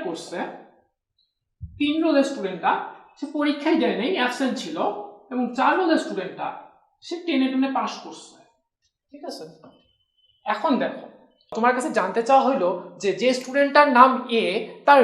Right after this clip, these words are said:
রেজাল্ট কি। ওকে, তো যে স্টুডেন্টটার নাম এ, স্টুডেন্ট টেবিল থেকে দেখতেছি তার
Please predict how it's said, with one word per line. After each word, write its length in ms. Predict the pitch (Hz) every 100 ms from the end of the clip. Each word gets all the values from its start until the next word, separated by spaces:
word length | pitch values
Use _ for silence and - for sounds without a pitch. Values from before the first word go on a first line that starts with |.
| 196
রেজাল্ট 280 | 240 - -
কি। 80 | - - - _ 240
ওকে, 160 | - 247 - - - _ _ _ _
তো 80 | 311 202 233 - - - - 220
যে 80 | 302
স্টুডেন্টটার 420 | - 302 302 311 302
নাম 100 | 294 269 269 214
এ, 20 | 180 220 - -
স্টুডেন্ট 320 | - 240 302 330
টেবিল 220 | 269 269 247
থেকে 140 | 220 220
দেখতেছি 300 | 190 185 254 247
তার 120 | 202